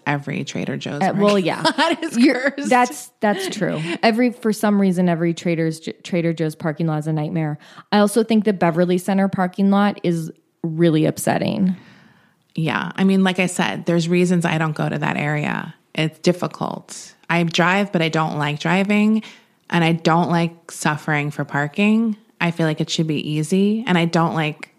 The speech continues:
Speaker 1: driving around looking for parking or any, or having difficult intersections. It keeps me from going places. I don't wanna deal with it.
Speaker 2: Right.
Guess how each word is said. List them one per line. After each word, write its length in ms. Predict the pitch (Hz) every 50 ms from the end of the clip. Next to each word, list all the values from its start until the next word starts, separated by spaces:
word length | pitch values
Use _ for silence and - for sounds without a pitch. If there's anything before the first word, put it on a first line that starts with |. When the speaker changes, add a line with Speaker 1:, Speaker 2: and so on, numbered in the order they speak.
| _ - 156
Speaker 1:
driving 400 | - 170 151 139 151 151 151 151
around 260 | 151 143 143 143 143
looking 260 | 147 143 - 151 147
for 140 | 143 151 147
parking 500 | - 139 135 131 135 - 131 127 127 113
or 300 | 92 113 101 95 80 - -
any, 460 | 156 151 147 147 - - 185 196 - -
or 240 | 147 175 202 196 190
having 340 | 175 202 208 196 196 185 175
difficult 480 | - 180 170 - 170 - 165 156 - -
intersections. 880 | 151 151 147 143 - - - - - - - - - - 180 - - - - - - - - -
It 80 | 180
keeps 260 | - 226 220 - -
me 100 | - 185
from 240 | 180 - 170 165 160
going 260 | 156 160 165 160 156 156
places. 640 | - 139 - 147 - - - - - - 151 - -
I 100 | 180 165
don't 120 | 170 170 170
wanna 140 | 165 160 156
deal 180 | 156 156 151 143
with 160 | 143 143 147
it. 220 | - - - - -
Speaker 2:
Right. 420 | 185 180 175 165 160 156 147 -